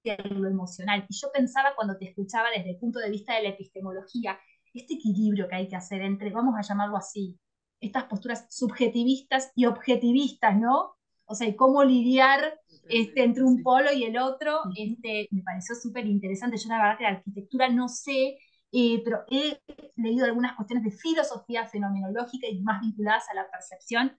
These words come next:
Speaker 1: pero me parece, este, súper interesante esta cuestión de lo emocional y de centrarnos en el sujeto. Digamos, que no hay que perderlo de vista.
Speaker 2: Bueno, María Paula, quiero
Speaker 1: Eh,
Speaker 2: sumarte
Speaker 1: Miguel
Speaker 2: al
Speaker 1: Ángel.
Speaker 2: grupo, al equipo.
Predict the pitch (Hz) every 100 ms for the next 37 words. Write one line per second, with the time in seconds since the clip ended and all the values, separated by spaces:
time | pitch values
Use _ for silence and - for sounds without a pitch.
0 | _ _ _ 233 208 202 190 185 180 180
1 | 202 190 180 202 - 233 226 - 202 180
2 | _ 190 185 170 - _ _ - 220 233
3 | 226 202 190 185 208 220 208 196 190 202
4 | 208 196 196 190 202 208 220 226 190 190
5 | 185 202 208 185 180 - - - - _
6 | _ _ _ _ - 202 185 180 202 214
7 | 214 202 196 196 196 190 185 180 - -
8 | - _ 180 175 151 151 156 165 - 214
9 | 226 208 190 196 247 233 226 226 220 202
10 | 262 262 269 285 269 233 - 147 151 175
11 | 269 262 - 160 160